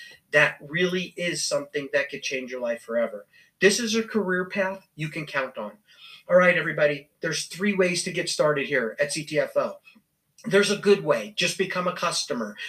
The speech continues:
Become a product of the product. Comes with a sixty-day empty package money-back guarantee. Like I said earlier, we even return all of your shipping and handling, even your taxes. There's no risk, nothing to lose.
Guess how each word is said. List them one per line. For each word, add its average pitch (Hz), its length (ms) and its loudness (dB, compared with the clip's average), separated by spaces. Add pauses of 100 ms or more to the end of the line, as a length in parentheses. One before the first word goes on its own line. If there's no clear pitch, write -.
Become 202 360 2
a 160 100 2
product 190 440 2
of 175 140 -4
the 180 80 0
product. 160 420 -2 (300)
Comes 202 320 0
with 180 100 -4
a 170 80 -2
sixty-day 190 960 -2
empty 220 340 0
package 180 400 -6
money-back 196 440 -2
guarantee. 165 580 -4 (160)
Like 208 220 2
I 233 40 4
said 220 220 0
earlier, 165 460 0 (200)
we 175 120 -6
even 214 340 2
return 185 580 -2
all 190 300 0
of 175 100 -4
your 151 120 -4
shipping 196 480 -2
and 151 100 -10
handling, 185 640 -4 (220)
even 220 280 4
your 147 140 -2
taxes. 190 680 -4
There's 151 260 -6
no 190 220 2
risk, 180 540 0
nothing 180 420 -6
to 202 120 -4
lose. 151 380 -4